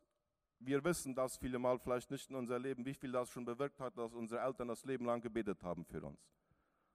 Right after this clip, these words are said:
Das ist eine, glaub ich, eine große Herausforderung und die ist mir auch in den letzten Jahren erst viel mehr bewusster geworden, wo man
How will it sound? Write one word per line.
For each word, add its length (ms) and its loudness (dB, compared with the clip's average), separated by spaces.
Das 160 0
ist 160 -4
eine, 240 4
glaub 240 4
ich, 240 -2
eine 160 0
große 300 2
Herausforderung 600 2
und 160 -2
die 100 -4
ist 180 -8
mir 260 -2
auch 200 -2
in 80 0
den 100 0
letzten 360 0
Jahren 280 6
erst 240 0
viel 140 0
mehr 200 4
bewusster 440 2
geworden, 420 4
wo 100 4
man 300 4